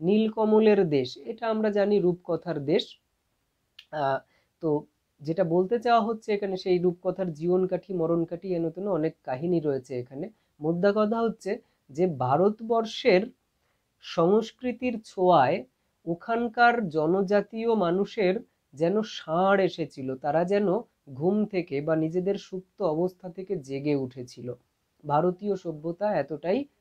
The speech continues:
গৌরবে গৌরবান্বিত ছিল একটা সময়। বলছেন, "বহু চাঁদ, বহু শ্রীমন্ত সদাগর।" প্রশ্ন আসতে পারে, "চাঁদ শ্রীমন্ত সদাগর সম্পর্কে লেখো।" চাঁদ হচ্ছেন, চাঁদ সদাগর মনসামঙ্গলের চরিত্র, আর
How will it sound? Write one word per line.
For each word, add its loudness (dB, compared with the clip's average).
গৌরবে 0
গৌরবান্বিত -2
ছিল -12
একটা -10
সময়। -8
বলছেন, 2
"বহু 0
চাঁদ, 6
বহু -2
শ্রীমন্ত -2
সদাগর।" 0
প্রশ্ন -4
আসতে -2
পারে, -2
"চাঁদ 0
শ্রীমন্ত -4
সদাগর -4
সম্পর্কে -8
লেখো।" -4
চাঁদ 4
হচ্ছেন, -2
চাঁদ 0
সদাগর 0
মনসামঙ্গলের 0
চরিত্র, -12
আর -6